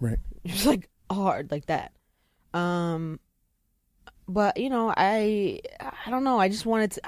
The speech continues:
Speaker 2: I was, like, high off the feeling of when I made that <laughs> transition, all that positive energy. I mean, there was a lot of negative shit people said, whatever, but who cares? I'm
Speaker 1: Right.
Speaker 2: talking about real things from real people, real women I meet on the street that be like, "Thank you. Oh my God, I'm changing my career now too."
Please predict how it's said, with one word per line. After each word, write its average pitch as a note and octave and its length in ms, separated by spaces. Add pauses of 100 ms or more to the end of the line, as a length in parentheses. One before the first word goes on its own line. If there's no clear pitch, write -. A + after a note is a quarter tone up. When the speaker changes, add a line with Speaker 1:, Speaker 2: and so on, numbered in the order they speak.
(180)
Speaker 2:
I G#3 100
was, C#4 140
like, C4+ 140
high G3 540
off D#3+ 240
the E3+ 80
feeling E3+ 460
of C#3+ 300 (400)
when E3+ 120
I E3+ 60
made F3+ 220
that F#3 180
<laughs> - 20
transition, A3 760 (760)
all G3 220
that G3 200
positive F#3 560
energy. E3+ 480
I - 20
mean, F3+ 160
there G#3 60
was B3+ 100
a - 20
lot G3+ 140
of E3+ 60
negative E3 260
shit E3+ 180
people E3 200
said, D#3 240
whatever, C#3+ 240
but D3 140
who G3+ 120
cares? B2 480
I'm A#2+ 60
Speaker 1:
Right. G3+ 100
Speaker 2:
talking C#4 240
about F3 300
real F#3 240
things F3 360
from D3+ 180
real E3+ 240
people, D3+ 460 (280)
real F#3+ 360
women F#3 300
I E3 80
meet F3 180
on E3 80
the E3 80
street - 300
that D#3 100
be E3+ 80
like, D#3+ 240
"Thank F3 300
you. F3 100
Oh F3 100
my F3+ 120
God, F3+ 320
I'm F3 80
changing G#3 300
my E3 100
career G#3 340
now G#3 240
too." A3+ 300